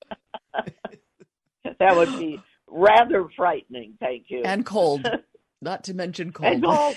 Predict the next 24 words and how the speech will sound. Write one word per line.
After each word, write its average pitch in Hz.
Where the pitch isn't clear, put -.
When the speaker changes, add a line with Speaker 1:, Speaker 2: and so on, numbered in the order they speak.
Speaker 1:
I 214
mean, 320
crazy. 381
Speaker 2:
<gasps> 302
But 214
it's, 196
it's 160
interesting 185
because 151
I, 139
I, 151
in, 139
I 151
was 147
in 151
a 151
workshop 147
last 135
night. 147
We 139
were 127
talking 131
about 120
how 131